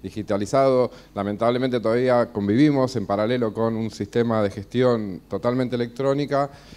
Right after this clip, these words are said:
eh, con el papel, pero incluso todo el papel que tenemos, que es poco por suerte, lo tenemos digitalizado.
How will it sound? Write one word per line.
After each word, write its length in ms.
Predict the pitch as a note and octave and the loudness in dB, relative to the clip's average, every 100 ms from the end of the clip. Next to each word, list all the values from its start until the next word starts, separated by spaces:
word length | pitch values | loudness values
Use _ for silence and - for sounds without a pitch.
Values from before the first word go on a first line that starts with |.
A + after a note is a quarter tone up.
| - | -8
eh, 500 | G2 G2+ A2+ A#2 - | 2 6 6 4 2
con 160 | - A2+ | 6 8
el 120 | A2 | 8
papel, 360 | A#2 A2 G#2+ F2 | 4 6 4 4
pero 180 | F#2+ G2+ | 0 -2
incluso 380 | G2 D3 D3+ | 0 -2 0
todo 160 | - D3+ | 4 4
el 80 | B2+ | 4
papel 360 | A#2 C#3 C#3 | 2 2 0
que 120 | B2 G#2 | 0 0
tenemos, 340 | A2+ A#2+ A2 | 0 0 -2
que 120 | G#2 | -6
es 40 | F#2 | -2
poco 340 | C#3 B2 G#2 | 0 0 0
por 140 | G2+ | -2
suerte, 480 | G2 C#3 C3+ C3+ C3+ - - - | 0 0 0 0 -2 -4 -14 -6
lo 140 | F2+ | -2
tenemos 420 | G#2 A#2 A#2 G#2+ | 0 2 2 0
digitalizado. 880 | A2 G2+ G2 G2 F#2+ G#2 F2+ D2+ | -2 -2 0 2 2 0 0 0